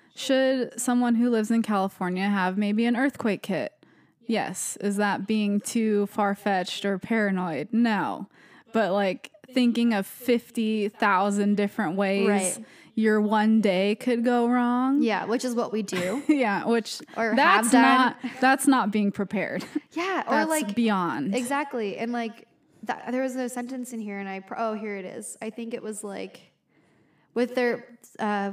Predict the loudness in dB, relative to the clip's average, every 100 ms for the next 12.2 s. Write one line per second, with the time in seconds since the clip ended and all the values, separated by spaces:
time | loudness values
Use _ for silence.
0 | -8 -8 -6 -6 -8 -8 -8 -6 -6 -4
1 | -2 -2 -2 -2 -4 -4 -2 -2 -4 -2
2 | -6 -4 -4 -4 -4 -4 -4 -6 -8 -4
3 | -4 -2 -4 -4 -4 -6 -8 -6 -6 -4
4 | -6 -4 -6 -6 -8 -10 -8 -6 -2 -2
5 | -2 -4 -6 -4 -4 -4 -6 -6 -6 -6
6 | -6 -8 -6 -4 -2 -2 -4 -10 -18 _
7 | -4 -2 -2 -4 -4 -2 -2 -2 -2 -4
8 | -6 -6 -6 -4 -2 -2 -4 -2 -4 -4
9 | -4 -4 -4 -6 -6 -6 -4 -4 -6 -8
10 | -12 -14 -14 -12 -14 -16 _ -4 0 2
11 | 2 0 -2 -2 -2 -4 -2 -2 -2 -2
12 | -4